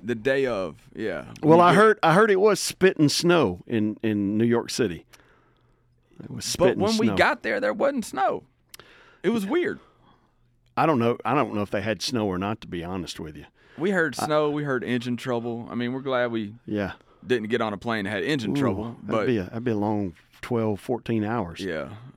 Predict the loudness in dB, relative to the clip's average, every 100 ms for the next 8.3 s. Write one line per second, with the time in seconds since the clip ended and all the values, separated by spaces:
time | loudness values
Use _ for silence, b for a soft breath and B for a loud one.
0 | _ -12 -10 -4 6 6 8 8 8 6
1 | 4 6 4 4 4 6 6 4 4 4
2 | 4 6 6 6 4 0 -2 -4 2 4
3 | 4 2 2 2 2 2 0 -4 -4 -2
4 | 4 6 6 4 0 0 -12 -10 -6 -4
5 | -6 -8 -6 0 4 4 4 4 4 4
6 | 4 4 4 2 2 2 2 2 2 4
7 | 4 0 -2 0 0 2 2 2 0 0
8 | -2 -4 -6